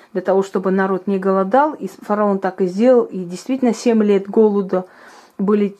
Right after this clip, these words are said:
э, после семи лет изобилия, и уже египетский народ не голодал, а даже продавал хлеб, настолько он уже был готов к этому всему. Его поставили сановником вторым после фараона.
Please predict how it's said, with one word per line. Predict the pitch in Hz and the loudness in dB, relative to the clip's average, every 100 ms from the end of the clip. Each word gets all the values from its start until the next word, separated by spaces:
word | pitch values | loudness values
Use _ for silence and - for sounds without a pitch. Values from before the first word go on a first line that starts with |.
| - - - | -20 -20 -14
э, | 147 196 | -12 -6
после | 202 196 202 | -6 -4 -6
семи | - 214 208 | -2 0 0
лет | 196 196 | -2 -2
изобилия, | 196 202 190 208 190 190 180 - - - | -2 -2 0 -2 0 0 -2 -8 -20 -12
и | - | -4
уже | 202 190 220 | -2 0 0
египетский | 196 190 220 196 - 214 | 0 -2 -4 -4 -4 0
народ | 202 202 208 196 | 0 0 0 0
не | 202 202 | -2 0
голодал, | 196 196 190 208 196 | 2 2 2 0 0
а | |
даже | 185 190 185 | 0 -2 -2
продавал | 185 196 190 185 180 | -2 -2 0 0 0
хлеб, | 175 - 254 320 | -2 -2 0 2
настолько | 240 220 - 226 208 220 | 0 0 -2 -4 -2 -2
он | 208 | 0
уже | 196 202 | 0 -2
был | 190 202 185 - - _ _ | 0 0 -2 -8 -20 _ _
готов | 190 196 202 202 - | 0 2 2 0 0
к | |
этому | 208 - 196 185 | -2 0 -2 -2
всему. | - - 202 190 - - - - - | -4 -2 0 -2 -6 -20 -20 -20 -10
Его | 190 190 196 277 | -4 -2 2 2
поставили | 294 208 - 226 247 226 | 2 -2 0 0 0 -2
сановником | 208 202 208 254 247 240 208 | -2 0 4 4 4 2 -2
вторым | - 196 202 240 | -4 -4 0 -2
после | 233 196 190 | -2 -4 -6
фараона. | 175 175 170 160 165 | -4 -2 0 -2 -4